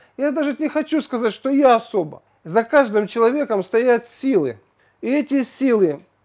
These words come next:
не позволят, знаете, чтобы так вот просто-напросто, э, огульно обзывали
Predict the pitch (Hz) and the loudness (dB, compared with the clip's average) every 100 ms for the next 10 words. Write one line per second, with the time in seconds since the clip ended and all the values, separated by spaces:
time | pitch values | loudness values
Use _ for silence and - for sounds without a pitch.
0 | _ 202 226 277 247 262 285 214 175 190 | _ -6 0 2 2 2 2 2 2 0
1 | 233 202 170 - 190 185 180 285 226 196 | -2 -2 -6 -4 -2 0 2 2 2 0
2 | - 220 233 - 190 190 170 165 156 160 | -4 0 0 0 -2 0 0 -4 -6 -6
3 | 123 _ - 156 156 170 202 185 226 269 | -8 _ -8 -4 -2 2 4 4 2 2
4 | 254 202 156 131 - 165 156 220 208 220 | 2 0 -2 -2 0 0 0 -4 0 4
5 | 214 156 135 | 4 2 -2